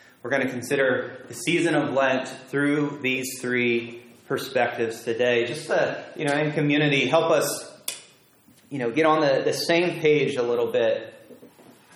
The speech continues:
about Lent, what, what we should think,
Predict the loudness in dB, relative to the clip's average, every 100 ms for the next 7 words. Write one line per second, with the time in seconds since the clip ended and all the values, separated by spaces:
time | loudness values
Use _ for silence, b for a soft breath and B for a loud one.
0 | -20 -4 0 0 -2 -2 0 0 -2 -8
1 | -4 -4 -4 -4 -2 -2 -4 -8 -4 -2
2 | -2 -4